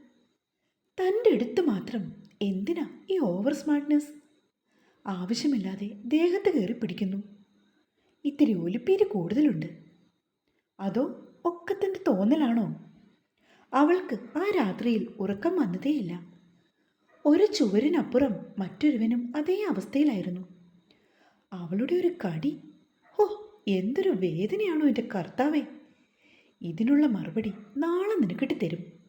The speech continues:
ഈ അലോഷി ആരാണെന്ന് നീ അറിയാൻ പോന്നേയുള്ളൂ. ചിരിയോടെ അവൻ അവൾ കടിച്ച സ്ഥലത്തേക്ക്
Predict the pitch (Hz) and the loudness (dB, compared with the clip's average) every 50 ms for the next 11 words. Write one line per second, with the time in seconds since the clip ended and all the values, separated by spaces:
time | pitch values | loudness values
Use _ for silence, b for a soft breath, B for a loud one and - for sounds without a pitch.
0 | _ b b b b b b b b - 233 226 185 160 160 165 202 247 240 - | _ b b b b b b b b -2 -2 0 0 -2 0 0 2 0 2 2
1 | 320 285 175 160 180 233 269 277 254 247 233 196 170 - - - - b b b | 0 0 0 0 -2 -2 0 0 0 0 0 -2 -4 -8 -12 -18 -20 b b b
2 | b b b b b 220 220 214 175 156 160 170 214 262 359 403 370 302 214 170 | b b b b b 4 4 4 2 0 -2 0 2 2 2 0 -2 -4 -4 -2
3 | 165 220 277 269 202 165 170 180 - - - - _ _ _ _ _ _ b b | 0 0 0 0 0 -4 -6 -10 -14 -18 -20 -20 _ _ _ _ _ _ b b
4 | b b b b b b b b - - 311 311 302 330 339 349 349 349 - 202 | b b b b b b b b -6 -2 -2 0 2 2 2 4 4 2 2 -2
5 | - - - - 302 359 427 415 381 277 196 202 247 294 - 254 208 160 180 - | -6 -12 -10 -6 -4 -2 -2 0 0 2 2 2 0 0 0 -2 -4 -4 -6 -2
6 | - - - - - - - - - - - - 220 202 175 165 165 - 220 220 | 0 2 2 2 0 -8 -16 -20 -20 -20 -6 -4 -2 -2 -2 -2 -4 -2 -2 -4
7 | 220 - 240 | -2 -4 -6